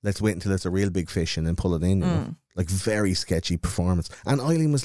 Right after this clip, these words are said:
Speaker 1: totally calling it out. Totally just going like, "These motherfuckers, they're, they're dragging me around all the courtrooms all over Florida just to make them look like big shots."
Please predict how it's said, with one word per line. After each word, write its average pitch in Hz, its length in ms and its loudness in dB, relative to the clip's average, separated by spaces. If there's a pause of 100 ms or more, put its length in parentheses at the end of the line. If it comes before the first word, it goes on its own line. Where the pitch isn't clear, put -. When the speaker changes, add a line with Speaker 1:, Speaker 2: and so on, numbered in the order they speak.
Speaker 1:
totally 170 640 0
calling 120 420 0
it 92 40 2
out. 82 200 -2 (300)
Totally 175 260 2
just 135 160 0
going 127 220 2
like, 107 120 0
"These 156 200 4
motherfuckers, 135 500 2 (400)
they're, 113 240 4 (100)
they're 131 140 4
dragging 143 380 0
me 143 100 4
around 143 240 4
all 135 80 2
the 127 80 0
courtrooms 131 440 4
all 123 140 6
over 117 160 2
Florida 127 520 4 (360)
just 117 440 0
to 117 120 4
make 113 280 2
them 117 120 4
look 117 200 4
like 104 180 0
big 123 260 2
shots." - 600 -2